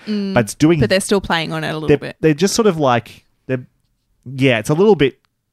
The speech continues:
Speaker 2: coy, I guess. I don't know. It's, maybe coy's not the right word. It's a little bit trite, maybe is a better word for it. And whereas the last episode, the, sorry, the second last episode for me did such a good job getting us to that point, I just adored it. Uh, predictions, hopes, concerns.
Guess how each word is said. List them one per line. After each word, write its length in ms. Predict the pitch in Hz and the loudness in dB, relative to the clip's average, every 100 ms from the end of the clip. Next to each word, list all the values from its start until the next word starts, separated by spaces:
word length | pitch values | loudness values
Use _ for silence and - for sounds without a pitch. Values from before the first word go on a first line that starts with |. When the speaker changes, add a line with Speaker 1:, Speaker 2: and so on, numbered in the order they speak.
| _ _ _ _ _ _ _ _ - | _ _ _ _ _ _ _ _ -10
Speaker 2:
coy, 360 | - 113 104 | -2 0 0
I 80 | 95 | -2
guess. 260 | 95 92 - | -6 -8 -6
I 60 | |
don't 120 | 113 | -6
know. 180 | 101 98 | -6 -6
It's, 520 | 104 - - - - - | -6 -10 -18 -18 -18 -12
maybe 140 | 135 | -10
coy's 200 | 120 110 | -6 -6
not 80 | 104 | -6
the 60 | 104 | -6
right 140 | 98 | -4
word. 180 | 98 92 | -4 -6
It's 120 | 95 | -6
a 40 | 143 | -2
little 160 | 160 | -2
bit 320 | 127 113 - | 0 -2 -4
trite, 460 | - - 101 80 - | -10 -4 -4 -4 -8
maybe 220 | 104 101 | -8 -8
is 60 | 98 | -8
a 20 | |
better 140 | 101 | -6
word 160 | 98 101 | -6 -8
for 200 | - 98 | -10 -12
it. 100 | - _ - - - - | -14 _ -20 -20 -12 -2
And 720 | 123 120 120 113 113 - - _ | 0 0 -2 -4 -8 -10 -18 _
whereas 240 | 123 131 120 | 0 2 2
the 60 | |
last 260 | 131 135 139 | 2 0 0
episode, 280 | 123 120 120 | -2 -2 -2
the, 80 | |
sorry, 180 | 123 127 | -2 0
the 60 | 104 | -2
second 380 | - 151 151 131 | -2 -2 0 -2
last 180 | 107 | -2
episode 240 | - 107 104 | -6 -8 -8
for 80 | 101 | -6
me 340 | 98 95 92 _ _ _ _ _ - 113 | -4 -4 -8 _ _ _ _ _ -20 -10
did 140 | - 123 | -4 0
such 140 | 127 | 0
a 40 | 120 | 0
good 100 | 120 | 0
job 260 | 110 104 | -2 -4
getting 280 | 104 123 135 | -4 -4 -4
us 100 | 131 | -6
to 80 | 143 | -4
that 140 | 139 | -4
point, 340 | - 131 160 - | -2 -2 -2 -6
I 120 | 87 _ _ | -16 _ _
just 160 | 104 - | -18 -16
adored 300 | 85 87 87 | -12 -10 -10
it. 100 | - _ - - 120 - | -12 _ -16 -16 -16 -2
Uh, 520 | 131 131 131 131 131 - _ | 2 4 4 4 2 0 _
predictions, 360 | 165 202 - 202 | -2 0 -2 -4
hopes, 220 | 175 - | -4 -4
concerns. 480 | 139 113 113 92 | -10 -6 -6 -6